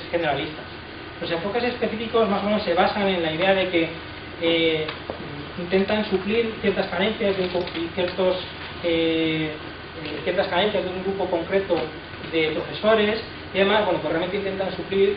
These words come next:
o, o solucionar problemas de un conjunto específico de requisitos y necesidades específicas. Y la idea está en que estos sistem-, estas, estos enfoques normalmente se basan en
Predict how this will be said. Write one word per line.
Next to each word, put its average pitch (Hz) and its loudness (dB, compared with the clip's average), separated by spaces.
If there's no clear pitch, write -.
o, 165 -2
o 143 -6
solucionar 170 2
problemas 196 4
de 180 0
un 175 0
conjunto 180 0
específico 180 -2
de 165 4
requisitos - 2
y 190 -2
necesidades 175 2
específicas. 156 -4
Y 208 -6
la 226 8
idea 240 8
está 233 0
en 226 -4
que 180 4
estos 196 -4
sistem-, 208 -6
estas, 196 2
estos 190 -2
enfoques 208 2
normalmente 185 2
se 175 -2
basan 190 2
en 202 2